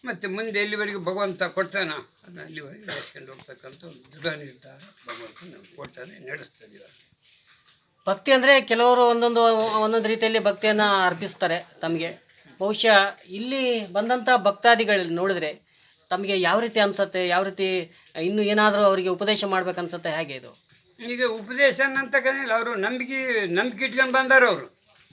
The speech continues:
Speaker 1: ಆ ನಂಬಿಕೆನೇ ಅವರಿಗೆ ಒಂದು ಬೀಜ.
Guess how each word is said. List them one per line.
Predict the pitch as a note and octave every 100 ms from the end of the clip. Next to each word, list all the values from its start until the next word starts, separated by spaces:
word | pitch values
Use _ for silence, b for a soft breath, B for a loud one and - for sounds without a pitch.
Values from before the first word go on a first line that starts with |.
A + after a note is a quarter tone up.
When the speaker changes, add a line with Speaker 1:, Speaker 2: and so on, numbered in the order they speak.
| B B B B G#3
Speaker 1:
ಆ | A3
ನಂಬಿಕೆನೇ | G3 A#3 C4 B3 C#4+
ಅವರಿಗೆ | C#4+ C#4 C#4
ಒಂದು | C4+ C4 B3 A#3
ಬೀಜ. | F3 G#3 A#3